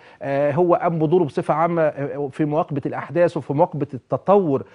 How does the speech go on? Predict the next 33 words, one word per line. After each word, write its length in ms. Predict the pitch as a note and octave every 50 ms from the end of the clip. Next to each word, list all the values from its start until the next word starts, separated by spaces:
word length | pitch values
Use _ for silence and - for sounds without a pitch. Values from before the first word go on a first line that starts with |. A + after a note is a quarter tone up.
| - - - -
الحاصل 380 | B2+ - F3 F3 - E3 C#3+
في 100 | - -
الدولة 340 | B2+ A2+ C#3 D#3+ E3+ D#3 C#3+
المصرية 540 | C#3 C3 C3 A#2+ - D#3+ E3+ E3 E3 D#3 - - - - - -
اللي 140 | A#2+ C3
بيقوده 640 | B2 C#3+ C#3 B2+ - - A3+ A#3+ G3+ C#3 B2 G#2 - -
الزعيم 380 | C3+ A#2 A2+ C#3 C#3+ E3 D#3 D3
المصري، 560 | C3 B2+ C#3+ E3 D#3 - D3 D#3 D3+ D3+ D3+ - - - - -
آه، 500 | C3 B2+ B2 B2+ B2+ - - C3+ C3 B2
آه، 40 |
الرئيس 240 | C3 B2+ D#3 D#3 -
السيسي 420 | C3 - - F#3+ F#3+ - - E3+ C3
بجدارة. 720 | C3+ B2+ D3+ D3+ B2+ D#3 D3+ D#3+ F#3 F3+ D3+ B2+ G2+ F#2 - - - - - _ -
يا 80 | B2+
جماعة 360 | A#2 B2+ C3 D#3+ F3+ F3 D3+ - D3
الخير، 380 | B2+ A2+ - - F3 F3 E3
اللي 260 | E3 - C3 B2+ B2+ A#2+
بيفهم 400 | C#3 F3+ F3 - - - C3+ A#2+
في 80 | -
السياسة 500 | B2 - - - D3 D#3 D#3+ D3+ - D3 C3
وبيفهم 340 | A#2+ C3+ D3+ D3 - C3+
في 80 | A#2+ -
الاقتصاد 400 | B2 A#2 - - _ - D#3+ D3+
كويس 280 | - - D3+ C3+ A#2 A2+
جدًا 400 | C#3+ E3 D#3 C#3 D#3 D#3 D3 D3 - - _ -
يفهم 340 | C3+ E3+ E3 - D3 C3+ C3+
إن 120 | B2 A#2+
اللي 100 | A#2+ A#2
بيحصل 340 | C3 E3+ - - - - B2
في 180 | - - - A#2+
مصر 320 | C3+ F3 F3 - - B2+
ده 160 | A2 C3 D#3
ثورة، 440 | - - E3+ F3 E3 C#3+ A#2+ G#2 -